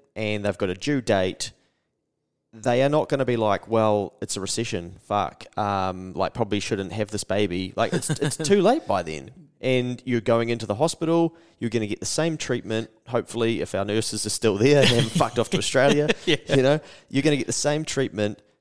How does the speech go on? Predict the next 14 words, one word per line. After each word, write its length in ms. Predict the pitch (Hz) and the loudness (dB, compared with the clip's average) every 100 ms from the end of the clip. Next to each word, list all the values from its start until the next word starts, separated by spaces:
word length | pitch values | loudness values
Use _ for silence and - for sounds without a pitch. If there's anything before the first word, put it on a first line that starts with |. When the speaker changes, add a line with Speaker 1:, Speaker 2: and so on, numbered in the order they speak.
| _ | _
Speaker 1:
from 180 | - 107 | -6 -4
somebody 460 | 156 156 151 135 | -2 0 0 0
in 140 | 117 110 | -2 0
there 300 | 104 104 95 - | 2 2 2 -2
as 200 | 107 101 | -4 -2
you 140 | 95 | 0
are 380 | 101 104 101 98 _ _ _ _ _ | 0 0 -2 -4 _ _ _ _ _
when 200 | - 107 | -4 0
we're 160 | 104 101 | 2 2
in 60 | 98 | 2
a 40 | |
bull 260 | 90 117 113 | 2 4 4
run. 340 | 92 78 - _ _ _ - | 0 -4 -12 _ _ _ -4
And 440 | 120 117 117 110 | 0 0 -2 -6